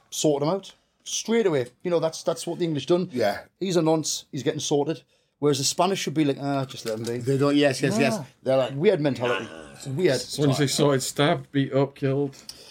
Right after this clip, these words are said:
Speaker 1: Uh, this guy just got a good hiding in his cell, and then the screws just had to take him off the wing straight away. And he was put in, um,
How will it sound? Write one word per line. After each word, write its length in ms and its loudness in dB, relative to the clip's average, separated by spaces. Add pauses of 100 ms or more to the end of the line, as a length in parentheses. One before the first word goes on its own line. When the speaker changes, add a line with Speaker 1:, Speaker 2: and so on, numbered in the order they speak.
(260)
Speaker 1:
Uh, 200 6
this 260 6
guy 360 6
just 200 -2
got 140 6
a 60 2
good 180 0
hiding 240 2
in 60 0
his 120 -4
cell, 300 0 (180)
and 220 2
then 320 -2
the 100 -8
screws 320 -4
just 140 -12
had 100 -4
to 60 -12
take 180 -10
him 100 -12
off 120 -10
the 80 -10
wing 180 -10
straight 280 -10
away. 120 -8
And 80 -14 (300)
he 80 0
was 120 -2
put 220 -2
in, 220 2
um, 480 -2